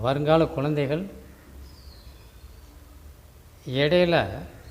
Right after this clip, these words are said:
நம்ம சில தாய் தந்தைகளுக்கு சில பழக்க வழக்கங்கள் இருக்குது.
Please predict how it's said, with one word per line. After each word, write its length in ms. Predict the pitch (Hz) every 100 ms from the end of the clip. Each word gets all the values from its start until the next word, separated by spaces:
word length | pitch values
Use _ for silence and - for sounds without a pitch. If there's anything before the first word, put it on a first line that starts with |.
| - - - -
நம்ம 240 | 143 139
சில 240 | - 147 139
தாய் 360 | - 131 165
தந்தைகளுக்கு 600 | 156 156 151 143 143 143 175
சில 200 | - 139
பழக்க 440 | 131 131 143 147 151
வழக்கங்கள் 540 | 143 143 143 139 143
இருக்குது. 400 | 127 147 - -